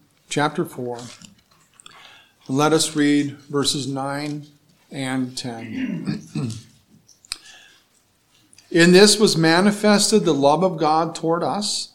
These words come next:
because that God sent his only begotten Son into the world, that we might live through him. Herein is love.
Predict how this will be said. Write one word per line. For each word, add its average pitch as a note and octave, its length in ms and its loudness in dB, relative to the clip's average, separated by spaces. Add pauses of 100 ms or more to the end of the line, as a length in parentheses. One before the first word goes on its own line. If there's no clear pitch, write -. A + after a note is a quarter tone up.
(480)
because E3+ 380 8
that D#3+ 180 6
God F#3+ 340 8
sent A3 320 4
his G#3 180 0
only G3 360 2
begotten G3 480 2
Son F3 340 2
into G3+ 120 0
the G#3 100 6
world, C#3+ 640 0 (300)
that C3+ 160 0
we D#3+ 120 4
might F3 280 4
live D#3+ 420 2
through D#3 240 -2
him. D3 480 -4 (480)
Herein F3 500 2
is E3+ 260 -2
love. A#2 420 -6